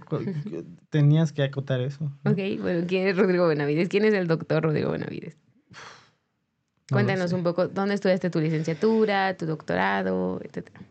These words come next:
Speaker 1: Claro. Bueno, yo soy Rodrigo, ya, ya habíamos dejado eso claro. Yo, eh, soy psicólogo, supongo. Estudié la licenciatura en psicología en la Universidad Marista de Mérida. Y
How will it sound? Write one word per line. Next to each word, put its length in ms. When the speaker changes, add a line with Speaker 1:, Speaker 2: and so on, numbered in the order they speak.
Speaker 1:
Claro. 380
Bueno, 320
yo 260
soy 160
Rodrigo, 500
ya, 300
ya 120
habíamos 280
dejado 220
eso 140
claro. 420
Yo, 580
eh, 680
soy 680
psicólogo, 1000
supongo. 540
Estudié 420
la 140
licenciatura 560
en 80
psicología 600
en 200
la 60
Universidad 480
Marista 360
de 80
Mérida. 420
Y 840